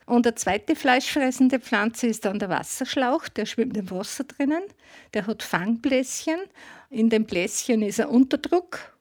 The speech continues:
und wenn dann ein kleines Wasserinsekt, ein Wasserfloh oder ein kleines Krebsal kommt und diese Fangblase berührt,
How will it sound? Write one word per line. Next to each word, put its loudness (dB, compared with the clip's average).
und -2
wenn 4
dann 0
ein -2
kleines 2
Wasserinsekt, 2
ein -2
Wasserfloh -6
oder -8
ein -10
kleines -6
Krebsal -4
kommt 0
und 0
diese 2
Fangblase 0
berührt, 0